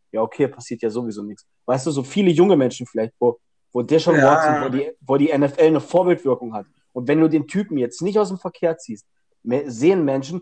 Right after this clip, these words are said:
Speaker 1: "Ey, wenn ich Geld hab, kann ich mir alles leisten, dann kann ich mir alles leisten." Und so wie der Typ die Frauen bekommen, also, äh, re-, ich will nicht sagen rekrutiert hat, aber wie er sich die ausgesucht hat, wie er sich die angeschrieben hat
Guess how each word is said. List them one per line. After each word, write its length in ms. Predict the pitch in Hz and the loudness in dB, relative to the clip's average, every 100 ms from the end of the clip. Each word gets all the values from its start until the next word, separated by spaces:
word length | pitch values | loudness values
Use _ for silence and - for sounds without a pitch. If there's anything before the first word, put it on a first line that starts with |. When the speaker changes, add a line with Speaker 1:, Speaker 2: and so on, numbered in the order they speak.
| _ | _
Speaker 1:
"Ey, 180 | - 120 | -6 -4
wenn 80 | 113 | -4
ich 140 | - | -6
Geld 240 | - 170 - | 0 0 2
hab, 260 | 147 131 | -2 -4
kann 120 | - 113 | -4 -4
ich 80 | |
mir 120 | 110 - | -4 -6
alles 340 | 123 131 123 117 | 0 0 -2 -4
leisten, 340 | 107 - - | -6 -8 -16
dann 80 | 98 | -16
kann 180 | 104 98 | -14 -16
ich 80 | |
mir 100 | 113 - | -16 -8
alles 200 | - - | -6 -4
leisten." 280 | 98 - - _ _ _ | -6 -10 -20 _ _ _
Und 120 | 120 | -8
so 200 | 117 160 | 0 2
wie 80 | 208 | 4
der 160 | 180 170 | 2 0
Typ 300 | - 175 175 _ _ _ _ _ - | 0 -2 -2 _ _ _ _ _ -6
die 140 | 131 | -4
Frauen 560 | - - 139 156 165 160 _ _ _ - | -2 0 2 2 -2 -8 _ _ _ -16
bekommen, 360 | - 170 208 | -8 -4 -4
also, 400 | 143 123 120 - _ _ _ - | -4 -2 -2 -4 _ _ _ -4
äh, 80 | |
re-, 340 | 113 110 107 139 | -2 0 -2 -6
ich 140 | - | -8
will 80 | 123 | -4
nicht 120 | 135 | -4
sagen 200 | 131 127 | -2 -2
rekrutiert 460 | 127 - 123 - 156 | -2 -6 -6 -2 -2
hat, 100 | 127 | -2
aber 160 | 110 117 | -2 0
wie 60 | |
er 100 | 123 | 0
sich 160 | 117 - | 0 -6
die 120 | 127 | 0
ausgesucht 520 | 143 196 - 180 175 | 0 0 -2 -6 -4
hat, 100 | 170 - | -4 -2
wie 60 | |
er 60 | 127 | -4
sich 160 | 120 - | -4 -10
die 180 | 120 - | -8 -4
angeschrieben 520 | 156 202 - 135 120 | -4 -4 -6 -6 -4
hat 120 | 101 | -8